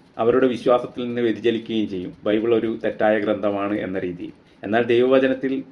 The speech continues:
പിന്നീട് വ്യക്തമായും അഞ്ചാം അധ്യായത്തിൽ ഒന്ന് മുതൽ അഞ്ച് വരെ തിരുവചനത്തിൽ വ്യക്തമായും വെളിപ്പെടുത്തുന്നു, ആദത്തിന് വേറെയും പുത്രന്മാരും പുത്രിമാരും ഉണ്ടായി.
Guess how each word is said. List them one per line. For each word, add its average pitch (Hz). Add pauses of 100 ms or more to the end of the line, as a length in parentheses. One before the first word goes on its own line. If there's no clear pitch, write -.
(220)
പിന്നീട് 120
വ്യക്തമായും 127
അഞ്ചാം 120
അധ്യായത്തിൽ 120 (260)
ഒന്ന് 110
മുതൽ 123
അഞ്ച് 113
വരെ 123
തിരുവചനത്തിൽ 113
വ്യക്തമായും 117
വെളിപ്പെടുത്തുന്നു, 107 (340)
ആദത്തിന് 110
വേറെയും 113
പുത്രന്മാരും 107
പുത്രിമാരും 98
ഉണ്ടായി. 90